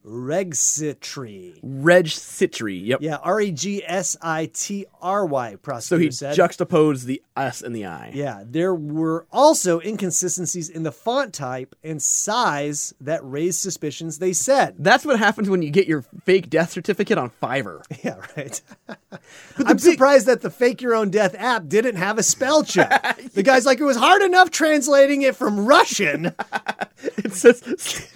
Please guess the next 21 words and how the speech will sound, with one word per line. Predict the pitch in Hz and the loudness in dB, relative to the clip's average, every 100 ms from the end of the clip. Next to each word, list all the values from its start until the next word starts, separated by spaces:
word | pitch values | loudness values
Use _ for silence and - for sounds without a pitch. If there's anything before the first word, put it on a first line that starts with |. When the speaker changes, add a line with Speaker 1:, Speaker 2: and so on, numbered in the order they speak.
| - | -14
Speaker 2:
state | - 226 208 | 0 2 4
of | 208 | 0
Speaker 1:
<laughs> | - 240 | -4 -6
Give | 185 208 214 | -2 -2 0
me | 208 202 190 202 | 0 0 0 0
Speaker 2:
New | |
Speaker 1:
some | 220 202 | 2 2
Speaker 2:
Romania. | 185 165 170 185 233 | 2 2 2 2 2
Speaker 1:
credit. | 262 262 - 240 147 165 277 311 214 | 2 0 -2 -4 -4 -8 -16 -14 -4
Well, | 285 | 4
that's | 330 320 | 6 6
the | 311 | 4
thing, | 226 339 254 | 0 0 2
right? | 214 226 | 2 2
The | 202 | -2
font | - 214 247 - | 0 0 0 0
type | 240 240 240 | 0 0 0
was | 202 | -2
different. | 240 262 247 | -2 -2 -2
It's | |
like, | 196 - | 0 -2